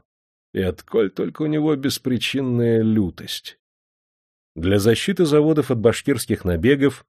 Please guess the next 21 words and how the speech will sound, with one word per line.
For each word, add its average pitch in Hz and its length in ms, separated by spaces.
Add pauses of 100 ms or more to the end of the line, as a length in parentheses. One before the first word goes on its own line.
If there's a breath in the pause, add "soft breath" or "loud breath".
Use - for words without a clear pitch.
(440)
Демидовы 165 460
построили 139 580
крепостцы, 117 840 (300)
вооружили 98 600
их 113 200
пушками. - 600 (580)
По 92 120
царскому 147 580
указу 123 400
они 123 160
держали 107 460
в 82 120
них 120 340
своих 110 400
ратных 92 440
людей. 80 440 (720)
Царствовали 80 800
Демидовы 90 720 (180)
на 101 160
каменном 82 500
поясе. - 600